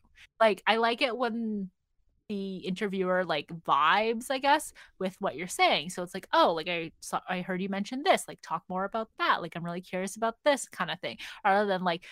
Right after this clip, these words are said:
"Tell me about this, tell me about this, tell me about that, tell me about," and it's like, it feels like you're in, like, an interrogation per se, rather than, like, um, like, having an actual conversation, and which, I mean,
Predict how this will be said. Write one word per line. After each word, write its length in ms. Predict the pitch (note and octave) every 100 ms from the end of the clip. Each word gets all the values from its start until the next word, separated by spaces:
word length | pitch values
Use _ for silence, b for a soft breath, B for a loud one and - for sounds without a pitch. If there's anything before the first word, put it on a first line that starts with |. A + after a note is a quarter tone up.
| -
"Tell 160 | C4+
me 80 | B3+
about 220 | B3 A3
this, 200 | - -
tell 160 | - B3
me 80 | A#3
about 240 | A3+ G3+
this, 160 | - -
tell 180 | A3
me 120 | A3+ A3+
about 260 | G3+ F#3
that, 240 | F3+ - -
tell 120 | A3+
me 160 | A3
about," 200 | F#3+ F#3 - -
and 100 | G#3
it's 160 | G#3+ -
like, 180 | G#3+ -
it 100 | G3+
feels 300 | A3 A3+ C#4+
like 160 | C#4
you're 100 | A3+
in, 220 | - F#3+
like, 180 | F#3+ F3+
an 80 | F3+
interrogation 1040 | E3 F3 F#3 F3 E3+ D3+ E3+ - B3 B3+
per 200 | C4+ C4+
se, 340 | C4+ D4+ D4 E4 B B -
rather 280 | F#3 G3
than, 240 | G3 F#3 F3+
like, 320 | E3 D3 _ _ _ _ _ _
um, 380 | F3+ D#3+ D3+ E3 -
like, 140 | F3+ F3+
having 480 | - - F#3 F3 F3
an 100 | D3
actual 360 | D3+ - D3
conversation, 800 | - D#3 D3+ D#3 D#4+ D#4 - -
and 140 | E3+
which, 280 | F3 F3+ - B B B
I 80 | F3+
mean, 260 | D#3+ D3+